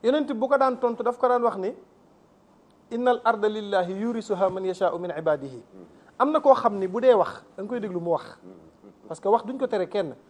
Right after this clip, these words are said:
Wa shawirhum fil amri la Yàlla wax, da ngeen di diisoo. Kii day wax jëm nii. Mais bu ko ni fi nga jëm du foofu, bàyyi ko mu wax. Kii wax jëm nii. Mais bu wax yépp dajaloowee, ku ne wax sa xalaat,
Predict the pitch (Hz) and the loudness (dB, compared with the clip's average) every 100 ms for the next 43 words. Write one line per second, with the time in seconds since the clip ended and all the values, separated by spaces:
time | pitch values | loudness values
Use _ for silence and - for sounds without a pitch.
0 | - - - 208 277 269 254 190 208 220 | -20 -12 -6 0 4 6 4 -2 -4 -4
1 | 202 202 190 170 180 185 175 156 143 170 | -4 -4 -2 0 4 4 4 0 -2 -4
2 | 262 247 202 180 185 180 120 - _ - | -4 -4 -6 -8 -8 -8 -10 -16 _ -20
3 | - - 262 254 226 190 160 202 190 185 | -20 -8 0 4 4 2 0 0 0 0
4 | 156 - _ _ - _ _ _ _ _ | -2 -8 _ _ -20 _ _ _ _ _
5 | 180 196 254 269 233 247 220 196 185 190 | 0 2 4 2 2 2 2 0 0 0
6 | 165 220 269 269 226 185 113 - - _ | 2 4 6 4 4 2 2 -8 -18 _
7 | _ - - - 277 269 214 190 214 202 | _ -20 -12 2 4 4 2 -2 -2 -2
8 | 190 160 - _ _ _ _ _ _ _ | -4 -6 -12 _ _ _ _ _ _ _
9 | _ _ _ _ _ - _ 190 247 214 | _ _ _ _ _ -20 _ 4 4 6
10 | 294 262 233 311 - 240 233 233 226 220 | 4 4 2 0 -2 -2 2 4 4 4
11 | 202 180 208 240 233 226 190 202 175 | 4 0 -2 -2 0 -2 0 2 2